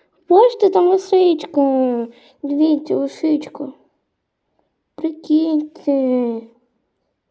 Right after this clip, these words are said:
Лисичка. Спить собі. О, прикольно. Лисичка.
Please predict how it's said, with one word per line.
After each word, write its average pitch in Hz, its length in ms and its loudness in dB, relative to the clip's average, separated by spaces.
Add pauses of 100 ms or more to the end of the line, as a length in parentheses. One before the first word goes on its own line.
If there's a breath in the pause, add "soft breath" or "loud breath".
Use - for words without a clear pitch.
(120)
Лисичка. - 760 -8 (1080)
Спить 269 500 0
собі. 254 460 -10 (1300)
О, 320 480 -2 (120)
прикольно. 269 920 -2 (1600)
Лисичка. 302 760 -4